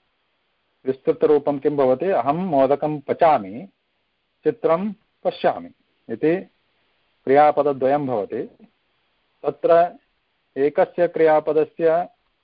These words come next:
शत्रन्तरूपे परिवर्तनं कृत्वा अहं चित्रं पचन्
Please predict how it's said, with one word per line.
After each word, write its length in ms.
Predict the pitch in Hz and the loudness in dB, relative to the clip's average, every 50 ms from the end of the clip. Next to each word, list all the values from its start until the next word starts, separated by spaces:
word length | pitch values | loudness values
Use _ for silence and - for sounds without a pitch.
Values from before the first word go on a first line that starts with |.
| _ _ _ | _ _ _
शत्रन्तरूपे 1600 | - 135 135 - - 170 185 180 170 165 - 180 175 170 160 170 170 - _ _ _ _ 143 143 147 143 - 165 160 131 120 117 117 | -4 -4 -2 -4 -4 -4 -4 -4 -6 -2 2 4 4 4 4 0 -2 -10 _ _ _ _ -2 -2 0 2 2 2 4 4 2 0 -2
परिवर्तनं 600 | - 131 123 135 139 143 - - 139 139 139 131 | -4 -4 -2 0 0 0 -2 -4 -6 -8 -8 -8
कृत्वा 540 | - 131 127 - - 139 135 139 170 220 220 _ _ _ _ _ _ _ _ _ _ _ _ _ _ _ | -8 -8 -10 -4 0 2 2 2 2 -2 -8 _ _ _ _ _ _ _ _ _ _ _ _ _ _ _
अहं 500 | 131 135 139 170 180 170 151 143 151 170 | -10 -4 -2 -2 -2 -2 -4 -8 -10 -14
चित्रं 600 | 185 _ _ _ - 151 139 - - 165 170 170 165 | -20 _ _ _ -10 -10 -6 -2 -2 -2 -2 -2 -4
पचन् 500 | - 160 147 - - 160 165 175 185 | -6 -6 -2 0 0 0 0 -2 -8